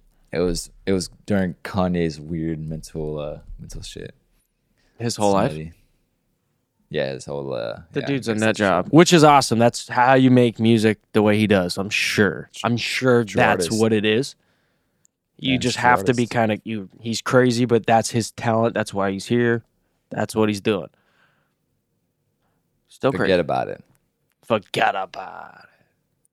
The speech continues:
Speaker 2: Forget about
Speaker 1: Right.
Speaker 2: it.
Speaker 1: Should we call it quits there, you think?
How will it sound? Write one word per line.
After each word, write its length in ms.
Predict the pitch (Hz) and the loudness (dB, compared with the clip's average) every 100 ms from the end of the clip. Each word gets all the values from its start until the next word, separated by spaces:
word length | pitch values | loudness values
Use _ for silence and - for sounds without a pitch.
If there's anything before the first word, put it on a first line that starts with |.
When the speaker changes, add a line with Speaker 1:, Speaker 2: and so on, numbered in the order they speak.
| _ _ _ _ _ _ | _ _ _ _ _ _
Speaker 2:
Forget 240 | - - | -14 -12
about 220 | - - | -10 -12
Speaker 1:
Right. 140 | - - | -12 -16
Speaker 2:
it. 60 | _ _ _ _ _ _ _ _ _ _ _ _ | _ _ _ _ _ _ _ _ _ _ _ _
Speaker 1:
Should 140 | - | -14
we 60 | 82 | -12
call 200 | - 82 | -2 -2
it 40 | |
quits 260 | 65 85 - | 0 -6 -6
there, 140 | 82 82 | -4 -4
you 80 | |
think? 320 | 82 87 92 | -4 -8 -10